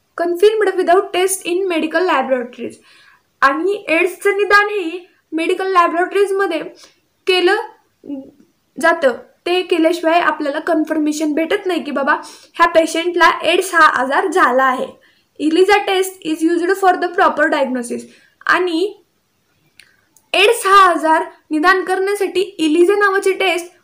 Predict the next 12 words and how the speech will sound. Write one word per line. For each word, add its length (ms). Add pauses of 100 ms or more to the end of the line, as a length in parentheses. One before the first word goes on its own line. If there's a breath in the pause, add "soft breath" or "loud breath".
खूप 220
useful 420
ठरत 320
आहे, 260 (440 loud breath)
जी 100
की 160
वापरली 580
जाते 220
आज 400 (340 soft breath)
त्याचं 220
diagnosis 600
करण्यासाठी. 720